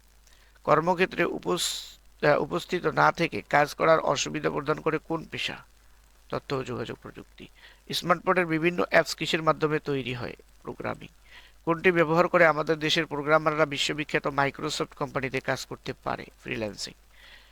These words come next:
ভবিষ্যতে কোনটি বিহীন একটি দিনও কল্পনা করা সম্ভব নয়? আইসিটি। কোনটির সর্বমুখী ব্যবহারের কারণে নিজেই একটি প্রতিষ্ঠান তৈরি করা যায়?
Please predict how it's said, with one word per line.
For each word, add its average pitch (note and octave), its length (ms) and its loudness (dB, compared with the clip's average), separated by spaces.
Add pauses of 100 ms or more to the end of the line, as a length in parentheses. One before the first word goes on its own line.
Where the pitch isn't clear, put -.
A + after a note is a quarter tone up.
(300)
ভবিষ্যতে F3 500 2
কোনটি F3+ 560 -2
বিহীন D#3 440 -2
একটি D3+ 300 -4
দিনও D3+ 340 -2
কল্পনা D3 380 0
করা C3+ 220 -2
সম্ভব B2 560 -6
নয়? G#2 220 -4 (140)
আইসিটি। - 460 -10 (560)
কোনটির E3+ 340 2
সর্বমুখী E3 640 2
ব্যবহারের D#3 460 2
কারণে D#3 320 2
নিজেই C#3+ 320 0
একটি - 200 -6
প্রতিষ্ঠান C#3+ 560 -6
তৈরি C3 280 -6
করা A#2+ 220 -4
যায়? D#2+ 340 -8